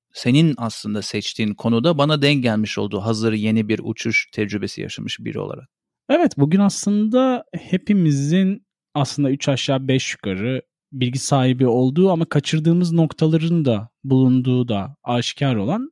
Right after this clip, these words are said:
Speaker 2: hava yolları tarafını konuşacağız. Çünkü bu endüstri uzun zamandır hayatımızın içerisinde, hayatımızı kolaylaştırdığı da aşikar. Ama sanki Samet pandemiyle birlikte değişen bir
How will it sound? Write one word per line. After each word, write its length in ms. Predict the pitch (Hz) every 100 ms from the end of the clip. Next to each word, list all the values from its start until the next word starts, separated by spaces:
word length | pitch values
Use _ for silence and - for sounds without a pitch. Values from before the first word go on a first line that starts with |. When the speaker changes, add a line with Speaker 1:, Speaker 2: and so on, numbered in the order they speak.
| _
Speaker 2:
hava 320 | - 339 440 381
yolları 360 | 339 320 311
tarafını 400 | - 262 - 254
konuşacağız. 600 | - 151 120 123 139 240 -
Çünkü 460 | 202 208 226 233 - _ - _ _
bu 140 | 175 -
endüstri 600 | 175 175 180 - - 240
uzun 280 | 208 156 233
zamandır 440 | 240 233 175 135
hayatımızın 600 | 120 113 107 - 107 101
içerisinde, 600 | 101 - 107 95 - 98 151
hayatımızı 580 | 143 113 117 120 117 120
kolaylaştırdığı 1000 | 113 107 107 113 110 - 120 113 117 110
da 180 | 101 - _ _ -
aşikar. 720 | 120 117 - - - 117 247 _ - - - _ -
Ama 200 | 320 370
sanki 340 | 359 349 269
Samet 360 | - 247 262 -
pandemiyle 680 | 139 156 175 240 349 311 214
birlikte 600 | 202 208 214 - 240 160
değişen 480 | 180 170 302 320
bir 220 | 285 294